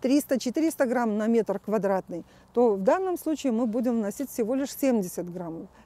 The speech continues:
Это небольшое количество. И как она вносится? Э, ну, вот я, допустим, беру тогда с собой ситечко и вот, э, э, прямо над кустиком распыляю, и над кустиком и прикустовую зону. То есть,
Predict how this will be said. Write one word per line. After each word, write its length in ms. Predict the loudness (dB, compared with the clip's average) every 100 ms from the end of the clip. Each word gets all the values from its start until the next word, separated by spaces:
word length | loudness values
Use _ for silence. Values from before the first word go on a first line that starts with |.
| -6
Это 280 | 0 0 2
небольшое 560 | 4 4 4 2 0
количество. 520 | 2 0 0 -4 -2 0
И 60 |
как 220 | 2 0
она 160 | 2 0
вносится? 520 | 0 -2 -4 -8 -10 -12 -20 -20 -20 -12
Э, 380 | -4 0 0 0
ну, 220 | 0 2 2
вот 200 | 0 0
я, 140 | 0
допустим, 400 | 0 -2 0 0
беру 180 | 0 0
тогда 300 | 0 0 0
с 40 |
собой 400 | 0 2 4 4 0 -16 -20
ситечко 680 | -2 4 4 2 -6 -2 -2 -2 -16 -2
и 160 | 2
вот, 200 | 2 2
э, 60 | 2
э, 680 | 2 2 2 2 4 4 2 2
прямо 280 | 4 4
над 180 | 4 2
кустиком 520 | 2 0 2 2 2 2
распыляю, 960 | 0 0 0 0 4 4 4 4 2
и 220 | 2 2 2
над 240 | 2 2
кустиком 460 | 2 2 0 0 0
и 20 |
прикустовую 640 | -2 -2 -2 0 2 2
зону. 260 | 2 0 0
То 100 | 0
есть, 160 | -2